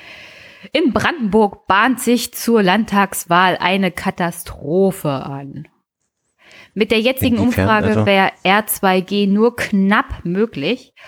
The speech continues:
Speaker 1: und das wohl auch nur, wenn die F D P nicht reinkommt. Kommen F D P und B V B rein, reicht es nicht einmal mehr für Rot-Rot-Grün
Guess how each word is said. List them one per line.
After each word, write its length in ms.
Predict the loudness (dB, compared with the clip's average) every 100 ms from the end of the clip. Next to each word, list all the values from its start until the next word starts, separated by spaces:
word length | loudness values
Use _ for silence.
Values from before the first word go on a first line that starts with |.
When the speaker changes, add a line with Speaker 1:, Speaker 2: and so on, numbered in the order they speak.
| -18 -2
Speaker 1:
und 180 | 0
das 240 | 0 -2 0
wohl 180 | 0 2
auch 200 | 0 2
nur, 280 | 2 2
wenn 180 | 2 2
die 80 | 2
F 140 | 0
D 100 | -2
P 220 | -4 0 2
nicht 640 | 4 4 4 0 -2 -2
reinkommt. 640 | 0 0 -2 -6 -12 -14 _ _ _ -8
Kommen 280 | -2 0 0
F 160 | -2
D 100 | -2
P 240 | -4 -2 -2
und 160 | -2
B 120 | -2 -4
V 200 | -4 -2
B 220 | -2 -2
rein, 500 | -2 0 0 0 -4 _ -20 -20 -2
reicht 320 | 0 0 0
es 160 | 0
nicht 300 | 2 2 2
einmal 440 | 0 2 2 2 2
mehr 240 | 2 0
für 220 | 0 -2 -2
Rot-Rot-Grün 1600 | -2 -2 -2 -4 -16 _ -6 -6 -10 -20 -8 2 2 2 -2